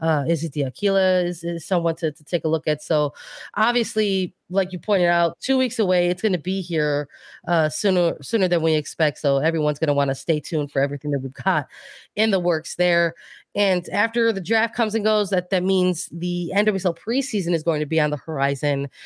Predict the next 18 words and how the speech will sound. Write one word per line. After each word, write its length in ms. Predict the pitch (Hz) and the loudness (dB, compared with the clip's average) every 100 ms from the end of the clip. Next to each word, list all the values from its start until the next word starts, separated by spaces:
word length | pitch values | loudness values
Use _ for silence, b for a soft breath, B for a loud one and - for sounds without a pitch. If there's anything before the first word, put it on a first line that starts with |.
| B B B - | B B B -2
and, 380 | 196 185 180 185 | 2 2 0 0
uh, 120 | 180 | 0
could 200 | 220 277 | 0 0
be 120 | 254 | 0
opening 340 | 233 233 220 | 0 2 2
as 160 | 196 175 | 2 2
early 380 | 190 190 190 175 | 2 2 2 2
as 200 | 180 156 | 0 -2
January 580 | - 180 175 165 160 156 | -2 0 2 2 0 -2
twenty-third, 680 | - 160 147 202 208 202 | -4 -4 -2 -2 0 0
with 100 | 170 | -2
some 160 | - 170 | -2 -2
players, 520 | - 151 151 147 - | 0 0 0 -2 -4
you 100 | 156 | -2
know, 80 | 151 | 0
with 140 | 139 139 | 0 -2
opting 420 | 151 - 151 139 | -4 -2 -4 -6
to, 340 | - 147 135 | -4 -2 -2